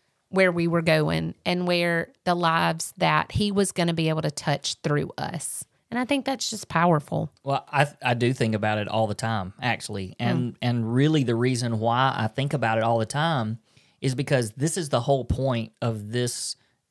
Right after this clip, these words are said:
Speaker 2: episode, it's, it's not, you know, diving into this, to these questions and, and what we were, you know, tossing around kind of for fun yesterday, you know, when it just was something that came up.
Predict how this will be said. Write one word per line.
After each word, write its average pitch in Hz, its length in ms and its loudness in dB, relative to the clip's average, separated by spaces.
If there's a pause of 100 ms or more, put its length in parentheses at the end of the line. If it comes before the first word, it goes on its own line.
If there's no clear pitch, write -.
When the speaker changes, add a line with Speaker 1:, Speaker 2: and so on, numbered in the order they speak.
Speaker 2:
episode, 107 680 -4 (440)
it's, 131 540 0
it's 117 260 -4
not, 127 640 2
you 123 80 -2
know, 113 140 0
diving 113 420 2
into 113 240 0
this, 107 260 -6 (400)
to 110 100 0
these 113 240 -2
questions 110 720 -2
and, 107 360 -4
and 110 200 -4
what 110 200 -4
we 117 120 -2
were, 110 260 -2 (240)
you 117 140 -4
know, 104 100 -4
tossing 117 420 -2
around 110 560 0 (440)
kind 165 200 2
of 135 100 -2
for 113 120 -4
fun 123 380 0
yesterday, 101 580 -4 (760)
you 120 160 0
know, 113 140 2
when 110 420 -4
it 117 140 -8
just 120 300 -6
was 113 180 -6
something 113 300 -6
that 101 120 -8
came 110 240 -6
up. 113 240 -2